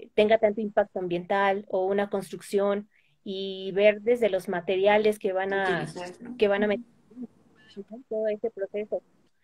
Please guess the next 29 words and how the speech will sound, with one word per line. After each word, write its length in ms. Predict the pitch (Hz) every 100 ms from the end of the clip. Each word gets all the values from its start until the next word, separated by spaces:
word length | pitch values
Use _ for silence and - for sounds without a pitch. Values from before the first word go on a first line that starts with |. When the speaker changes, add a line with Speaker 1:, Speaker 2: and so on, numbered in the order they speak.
| _ - - -
Speaker 1:
Entonces, 260 | 233 240 -
pues, 160 | 208 -
sí, 200 | 214 208 -
fue 80 | 233
interesante. 760 | 240 285 208 208 196 - 269 _ _ _
Tomé 240 | - 214 226
un 100 | 214
curso, 600 | 240 247 247 254 262 262 -
eh, 640 | 208 196 190 185 180 190 -
con 200 | 202 202
ellos, 480 | 226 233 233 254 -
bueno, 300 | 247 247 208
em, 400 | - 202 196 190 196
por 140 | - 190
parte 220 | 202 202
de 60 | 208
la 60 | 180
empresa 400 | 196 214 214 196
de 120 | 175
leed, 260 | 190 254 262 - _ - - -
y 340 | 220 220 226 220
fue 160 | 262
un 140 | 285 330
ambiente 340 | 330 277 262
muy, 340 | 269 247 226 208
muy 180 | 233 247
padre, 340 | 233 202 175 -
la 160 | - 190
verdad. 280 | 196 202